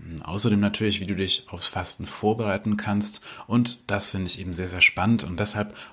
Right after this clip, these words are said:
wollte ich Laura auch mal hier einladen in diesen Podcast, was das Fasten eigentlich mit unserem Gehirn machen kann. Da kann beim Fasten nämlich wirklich sehr, sehr viel Positives passieren. Nicht nur das Fasten hoch,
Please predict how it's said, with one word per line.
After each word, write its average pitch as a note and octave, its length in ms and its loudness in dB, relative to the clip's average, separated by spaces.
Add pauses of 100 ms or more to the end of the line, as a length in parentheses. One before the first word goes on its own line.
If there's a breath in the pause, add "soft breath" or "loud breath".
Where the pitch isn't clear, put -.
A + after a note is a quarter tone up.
(100 loud breath)
wollte A2 320 4
ich - 260 -4
Laura F#2 440 2
auch E2+ 200 -4
mal F2 300 -2 (260 loud breath)
hier D#2 220 0
einladen E2+ 400 0
in D#2+ 80 -2
diesen D#2+ 220 -4
Podcast, - 580 -4 (260 loud breath)
was - 160 -4
das G#2+ 160 2
Fasten - 400 2
eigentlich G2 560 0 (240 loud breath)
mit F2 160 -6
unserem F#2 340 -2
Gehirn F2+ 340 4
machen D#2+ 280 -10
kann. D2+ 240 -10 (240)
Da G#2 260 -4 (220)
kann G#2 220 0
beim G2+ 120 2
Fasten G2+ 360 0
nämlich F#2+ 240 -2
wirklich A#2+ 300 -6
sehr, A2 100 -4
sehr A2+ 160 -4
viel A2+ 140 -2
Positives - 1000 -2 (400 loud breath)
passieren. A2 600 2 (240 loud breath)
Nicht G#2 200 4
nur G2 120 2
das F2 160 4
Fasten F2+ 420 -4
hoch, A2 380 2